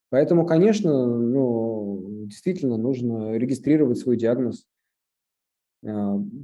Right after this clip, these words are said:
служить с психическими расстройствами — это вредно, опасно и не надо.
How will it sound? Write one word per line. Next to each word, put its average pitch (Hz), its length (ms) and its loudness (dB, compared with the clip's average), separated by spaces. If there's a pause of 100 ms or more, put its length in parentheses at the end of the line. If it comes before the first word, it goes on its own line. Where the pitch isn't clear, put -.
(520)
служить 147 560 2 (200)
с 120 500 -2
психическими 135 520 -2
расстройствами — 123 640 0
это 120 300 -2
вредно, 120 440 0
опасно 104 400 -6
и 95 100 -10
не 95 240 -8
надо. 101 300 -8